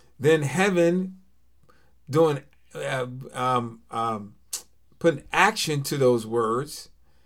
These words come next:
and then making what was said in those words physically ma-, um, um, visible, or make it real, or you can actually see it.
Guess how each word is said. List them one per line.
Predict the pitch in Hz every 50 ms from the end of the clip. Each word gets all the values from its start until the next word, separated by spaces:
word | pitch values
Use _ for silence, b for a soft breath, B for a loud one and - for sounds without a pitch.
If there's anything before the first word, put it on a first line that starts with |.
| _ _ _ - - _ _ -
and | 139 147 147 151
then | 175 175 175 170 170 170 175 165 - _ _ _ - - - -
making | 113 123 139 170 185 202 202 196 185 175 170 165 165 165 170 170 - - _ _ _ _ _
what | - 147 170 175 160 139 - - - _ _ _ -
was | 117 131 127 -
said | - - - 214 214 214 202 185
in | 185 - 147 147
those | 147 143 143 147 127 123
words | 123 127 127 127 131 131 131 - - - _ _ _ - _ _ _ _ _ _ _ _ _ - _ - _ -
physically | 196 208 196 185 180 170 180 165 165 165 165 160 160 - - _ - - - - - - - - - - - -
ma-, | 123 123 143 151 147 139 127
um, | 139 143 143 139 135 131 127 127 120 123 - - - - _ _ _ _ - - _ _ -
um, | - 127 123 123 123 120 117 113 110 110 - _ _ -
visible, | - 110 113 135 160 160 139 135 110 104 104 98 92 90 -
or | 113 113 117 113 110
make | 110 117 127 143 151 147 147
it | 143 135 120 -
real, | 104 113 131 151 151 143 127 120
or | 110 110 104 95
you | 110 117 120 131 135
can | 135 135
actually | 131 131 127 - 117 113
see | 113 - - 143 135 110
it. | 92 -